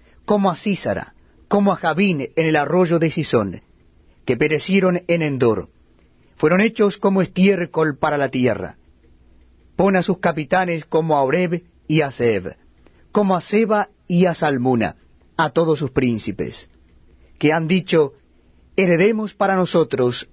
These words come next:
las moradas de Dios." Dios mío, ponlos como torbellinos, como hojarascas delante del viento,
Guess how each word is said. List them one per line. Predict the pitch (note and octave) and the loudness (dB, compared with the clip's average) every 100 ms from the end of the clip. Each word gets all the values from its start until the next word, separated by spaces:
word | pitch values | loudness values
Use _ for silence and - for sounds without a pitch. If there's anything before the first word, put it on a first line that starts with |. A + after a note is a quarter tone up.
| _ | _
las | C#3 C#3+ | 0 0
moradas | C#3 B2+ C#3 D3+ B2+ | 0 0 2 0 -4
de | C3 | -4
Dios." | A#2 G2 - - - _ _ _ _ _ _ _ _ _ _ _ _ _ _ _ _ _ _ - | -2 -2 -4 -12 -18 _ _ _ _ _ _ _ _ _ _ _ _ _ _ _ _ _ _ -2
Dios | E3 F3 D#3+ | 0 0 0
mío, | F3 E3+ D3 _ _ _ _ _ _ _ - | 0 0 0 _ _ _ _ _ _ _ -2
ponlos | A3 A3+ G#3 G3+ | 0 2 0 0
como | - G#3 G3 | -4 -2 0
torbellinos, | F#3+ F3 E3 D#3 D#3+ B2+ G2 - - - - _ _ _ | 0 0 0 0 0 -2 -6 -10 -16 -18 -20 _ _ _
como | - G#3+ G3+ F#3 | -2 0 2 0
hojarascas | - E3 G3 E3+ - A2+ G2 - - _ _ - | 0 0 -2 -4 -10 -6 -6 -8 -18 _ _ -2
delante | D3+ D3 E3 D#3 D#3 | 0 0 -2 -4 -2
del | D3+ | -2
viento, | C3 A2 F#2+ F2+ | 0 -2 -2 -8